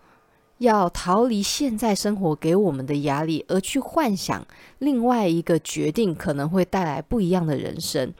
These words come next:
如果你们常常在刷脸书啊，或者是一些短语音，其实就会看到有些电影解说，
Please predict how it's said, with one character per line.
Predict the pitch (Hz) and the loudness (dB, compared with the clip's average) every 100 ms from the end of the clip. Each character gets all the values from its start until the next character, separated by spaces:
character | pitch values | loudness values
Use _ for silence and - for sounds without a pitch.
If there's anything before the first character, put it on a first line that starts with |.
| - - - - - | -20 -20 -20 -20 -2
如 | 226 | 2
果 | 277 | 2
你 | 226 | 2
们 | 170 | 0
常 | 175 175 | 0 0
常 | 175 | 0
在 | 185 196 | 2 0
刷 | - 175 180 | 2 2 2
脸 | 156 123 147 | -2 -4 -8
书 | - 175 | -2 2
啊， | 170 160 | 6 6
或 | 180 | 4
者 | 180 160 | -2 -2
是 | - | -4
一 | 175 | -4
些 | 165 170 | 0 -2
短 | - 165 190 - | 2 2 2 0
语 | 165 135 | -2 0
音， | 165 165 170 - _ _ _ _ _ _ _ _ - - - - - | 0 0 -2 -10 _ _ _ _ _ _ _ _ -20 -20 -20 -20 -16
其 | - 285 | -6 0
实 | 320 | 0
就 | 285 | 2
会 | 311 | 2
看 | 302 294 | 2 2
到 | 262 | 2
有 | 165 | 4
些 | 214 | 2
电 | 214 196 | 4 4
影 | 160 165 | 2 -2
解 | 139 - | -4 -6
说， | - 151 151 | -2 0 0